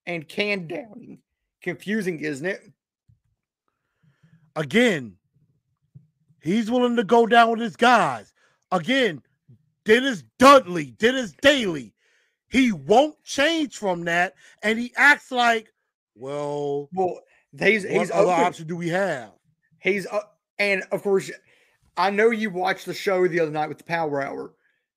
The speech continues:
Speaker 1: I quoted you on one thing. Mike Vrabel says, "Well, we're winning."
Speaker 2: Of course, that's what he's gonna fall back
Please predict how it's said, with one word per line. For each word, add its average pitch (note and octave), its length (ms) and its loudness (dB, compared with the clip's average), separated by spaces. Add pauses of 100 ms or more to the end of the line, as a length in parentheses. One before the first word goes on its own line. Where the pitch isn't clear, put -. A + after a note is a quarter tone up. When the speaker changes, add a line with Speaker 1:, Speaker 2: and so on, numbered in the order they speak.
(440)
Speaker 1:
I A3 140 2
quoted G3+ 520 0
you G3 160 -2
on D#3 180 -6
one F3 200 -6
thing. - 380 -10 (580)
Mike F3+ 320 -4
Vrabel G#3+ 260 0
says, F#3+ 300 -4
"Well, G3+ 260 0
we're G#3+ 220 0
winning." G#3 540 -2 (3000)
Speaker 2:
Of F3 160 -2
course, A3+ 320 0
that's D3+ 200 -10
what E3 120 -4
he's C#3 100 -12
gonna D3+ 180 -6
fall D#3 300 -2
back C#3+ 300 -6